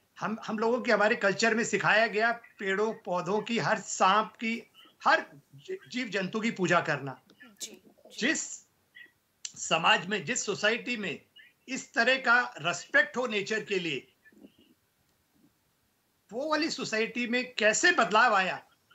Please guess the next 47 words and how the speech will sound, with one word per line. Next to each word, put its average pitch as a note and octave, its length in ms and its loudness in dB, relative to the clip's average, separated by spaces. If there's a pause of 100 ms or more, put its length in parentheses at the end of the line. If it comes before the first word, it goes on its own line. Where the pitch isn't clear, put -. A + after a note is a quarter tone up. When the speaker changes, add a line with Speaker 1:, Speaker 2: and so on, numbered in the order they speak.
(400)
Speaker 1:
लोगों G#3+ 240 -6
ने C#4 100 -4
कैसे A#3+ 340 0
disrespect - 640 -2
करना B3+ 240 2
शुरू B3 200 -6
कर G#3+ 160 2
दिया G#3 400 0 (220)
environment F#3 500 0
को, C3+ 200 -12 (560)
वो B3 160 2
एक D#4 120 -4
सोचने A#3 380 -4
की G3+ 100 -6
बात E3 280 2
है B2+ 220 -12 (260)
कि C4 120 -6
हम A#3 180 0
अपने C4+ 260 -4
culture B3 380 2
से C4+ 140 -4
कटते A3+ 380 0
चले F#3+ 300 0
गए। C#3 200 -6 (400)
हम, A3 160 -6 (120)
आज F#3+ 260 2
ये C#4 120 0
समस्या A#3 420 0
आ G#3+ 40 6
गई A3+ 100 -2
है B3 60 0
कि B3+ 120 -6
हमें A#3+ 180 -2
Western G#3 420 0
world A#3 240 2
की C4 100 -6
तरफ A#3 200 0
देखना G3+ 340 0
पड़ F#3 200 -2
रहा G3 120 2
है G3+ 80 0
कि G#3+ 100 -8
हमें G#3 180 -2
पर्यावरण F#3 440 0
को G3+ 100 -2
बचाना C#3+ 400 -2
है। B2 140 -12